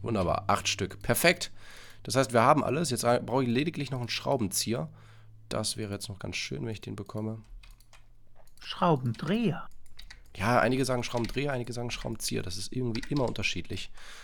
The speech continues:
Speaker 2: Ich hab's auch Schraubenzieher gelernt im Schwabenländler, aber es ist der, der richtige Begriff ist ein Schraubendreher.
Speaker 1: Ja, das macht ja auch Sinn, ne? Der zieht, man zieht ja damit keine Schrauben.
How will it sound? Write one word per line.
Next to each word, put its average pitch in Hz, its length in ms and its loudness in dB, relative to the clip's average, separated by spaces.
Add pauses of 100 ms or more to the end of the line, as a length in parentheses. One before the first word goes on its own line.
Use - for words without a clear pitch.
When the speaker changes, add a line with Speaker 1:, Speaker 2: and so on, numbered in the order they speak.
(120)
Speaker 2:
Ich 208 200 0
hab's 208 180 8
auch 196 140 8
Schraubenzieher 151 580 6
gelernt 123 380 4
im 143 100 2
Schwabenländler, 117 720 2
aber 113 120 0
es 120 120 -4
ist 127 240 -2
der, 117 200 4
der 117 240 2
richtige 202 280 -2
Begriff 160 300 2
ist 165 100 -2
ein 151 100 2
Schraubendreher. 170 760 4 (360)
Speaker 1:
Ja, 98 80 2
das 147 100 6
macht 139 160 0
ja 110 80 0
auch 92 60 0
Sinn, 131 220 6
ne? 101 120 4
Der 90 140 -2
zieht, - 180 0
man 98 120 -2
zieht - 220 -4
ja - 60 0
damit 76 200 -4
keine 80 200 -6
Schrauben. 78 420 -4